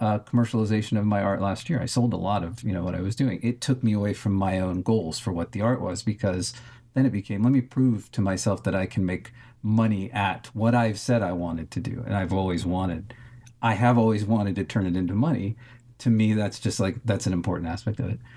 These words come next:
So when I saw that it could actually work that way, a lot of that pressure goes away to say, "Uh,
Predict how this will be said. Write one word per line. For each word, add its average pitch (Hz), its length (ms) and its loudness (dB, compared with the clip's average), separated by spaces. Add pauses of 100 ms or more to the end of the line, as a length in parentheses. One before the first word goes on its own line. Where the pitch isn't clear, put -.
(280)
So 104 560 0 (180)
when 117 240 2
I 107 80 2
saw 113 260 2
that 104 140 2
it 95 140 -6
could 107 100 2
actually 90 400 -2
work 156 200 -2
that 95 140 -2
way, 95 200 -2 (920)
a 135 60 0
lot 147 200 6
of 135 60 6
that 120 120 4
pressure 160 260 -2
goes 101 240 0
away 107 340 0
to - 140 -4
say, 101 380 0 (260)
"Uh, 151 120 -2